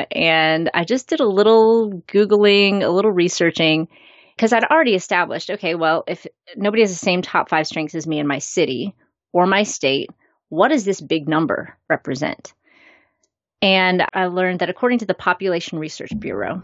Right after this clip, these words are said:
there have only ever been maybe one hundred billion people on planet Earth from the beginning of time until now.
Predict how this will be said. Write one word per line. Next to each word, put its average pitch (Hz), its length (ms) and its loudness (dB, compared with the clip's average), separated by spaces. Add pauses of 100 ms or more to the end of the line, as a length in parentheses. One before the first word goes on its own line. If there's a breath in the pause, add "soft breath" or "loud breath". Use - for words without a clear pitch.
(140)
there 180 140 4
have 170 260 -2
only 202 360 0
ever 160 240 -2
been 151 540 0
maybe 160 260 0
one 165 300 2
hundred 175 340 -2
billion 156 360 2
people 139 560 -2 (400)
on 151 360 4
planet 139 560 0
Earth - 260 -6
from 156 160 0
the 151 100 2
beginning 254 300 4
of 247 80 4
time 165 600 0
until 151 420 -2
now. 104 380 -4